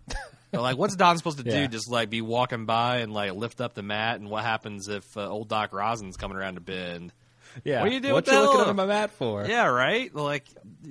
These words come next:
Speaker 1: Well, he
Speaker 2: this
Speaker 1: could just
Speaker 2: just
Speaker 1: say, "I dropped the penny," just like he did in the whorehouse back in his,
Speaker 2: <laughs>
Speaker 1: his old days.
Speaker 2: Oh, my
Speaker 1: There you go.
Speaker 2: God.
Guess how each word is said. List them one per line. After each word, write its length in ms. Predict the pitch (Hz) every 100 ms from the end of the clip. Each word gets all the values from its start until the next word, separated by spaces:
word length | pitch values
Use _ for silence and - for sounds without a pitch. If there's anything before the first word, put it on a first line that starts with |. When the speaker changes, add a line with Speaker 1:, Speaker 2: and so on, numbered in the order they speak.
| 143
Speaker 1:
Well, 100 | 160
he 60 | 220
Speaker 2:
this 60 |
Speaker 1:
could 80 | 220
just 60 | 208
Speaker 2:
just 60 | 202
Speaker 1:
say, 100 | 160
"I 40 |
dropped 280 | 143 147 131
the 80 | -
penny," 340 | - 214 107
just 200 | 104 143
like 140 | 151 139
he 80 | 135
did 140 | 135
in 60 | 123
the 80 |
whorehouse 540 | 120 156 147 104 95 -
back 260 | 110 104
in 100 | 113
his, 300 | 104 98 - - - 123
Speaker 2:
<laughs> 300 | - - -
Speaker 1:
his 100 | -
old 200 | 127 131
days. 100 | 123 -
Speaker 2:
Oh, 1120 | 226 262 294 320 339 349 359 359 359 330 277 240
my 200 | 214 208
Speaker 1:
There 40 |
you 40 |
go. 120 | 196 233
Speaker 2:
God. 800 | 285 311 277 139 117 95 85